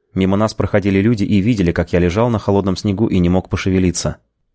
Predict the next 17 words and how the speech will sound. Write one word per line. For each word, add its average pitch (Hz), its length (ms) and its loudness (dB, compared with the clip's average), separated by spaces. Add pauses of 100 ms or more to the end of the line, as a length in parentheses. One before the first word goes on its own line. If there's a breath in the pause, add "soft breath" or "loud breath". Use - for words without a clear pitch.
(220)
Они 98 280 0
косо 139 280 -2
поглядывали 127 500 2
на 92 140 0
нас, 85 340 -4
а 87 120 -2
некоторые 104 480 0
вовсе 110 280 -2
не 90 80 0
отводили 92 360 0
своих 92 260 0
взглядов, 92 460 -2
не 92 80 0
понимая, 87 380 -2
что 92 160 -4
происходит. 87 640 -4 (800)
«Эй!» 185 440 0